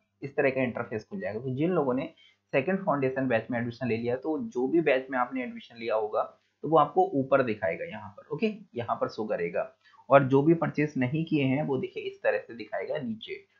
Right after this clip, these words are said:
ओके। तो देखिए, अभी मैंने achiever batch है, exam रथ batch है, economics और पॉलिटी है, ये मैंने purchase नहीं किए हैं इसलिए नीचे दिखा रहे हैं। आप लोग achiever batch में admission ले सकते हैं, नया batch start हुआ है।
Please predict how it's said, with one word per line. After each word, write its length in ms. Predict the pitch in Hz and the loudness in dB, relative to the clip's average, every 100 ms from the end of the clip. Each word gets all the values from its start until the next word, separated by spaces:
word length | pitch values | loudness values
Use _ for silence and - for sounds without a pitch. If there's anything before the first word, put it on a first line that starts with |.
| _ - | _ -2
ओके। 200 | 151 185 | 0 0
तो 400 | - _ - 135 | -2 _ -2 2
देखिए, 280 | 131 135 | 2 4
अभी 200 | 147 143 | 4 4
मैंने 280 | 143 131 135 139 | 2 2 2 -2
achiever 420 | 113 - 117 127 | -6 -6 -4 0
batch 300 | 127 113 113 | 0 -2 -2
है, 80 | 123 | -2
exam 380 | 110 110 113 110 | -2 -2 -2 0
रथ 120 | 117 113 | -2 -4
batch 260 | 107 104 110 | -2 -2 -2
है, 120 | 117 | -4
economics 540 | 110 110 107 117 120 | -2 -2 -2 -4 -10
और 80 | 107 - | -10 -6
पॉलिटी 360 | 104 107 127 | -6 -4 -4
है, 100 | 135 | -2
ये 120 | 131 131 | -2 -2
मैंने 200 | 123 131 | -2 -4
purchase 380 | 131 131 139 - | -8 -8 -10 -10
नहीं 220 | 127 160 | -12 -12
किए 160 | 160 139 | -8 -4
हैं 120 | 127 | -4
इसलिए 320 | 127 127 131 139 - _ - | -4 -2 0 -2 -6 _ -14
नीचे 240 | 120 139 | -6 -4
दिखा 260 | 139 - 104 | -2 0 0
रहे 140 | 101 | 0
हैं। 220 | 117 - - _ - | -4 -6 -10 _ -2
आप 180 | - 131 | 2 4
लोग 120 | 160 | 4
achiever 360 | 151 131 127 135 | 2 2 0 0
batch 180 | 131 123 | 0 -2
में 80 | 127 | -4
admission 300 | 117 117 117 | -6 -6 -4
ले 120 | 113 | -4
सकते 280 | 110 101 - | -4 -6 -4
हैं, 120 | 131 | -4
नया 200 | 113 104 104 | -2 -4 -4
batch 240 | 110 107 | -4 -8
start 340 | - - 104 | -10 -6 -4
हुआ 140 | 110 110 | -2 0
है। 180 | 139 | 0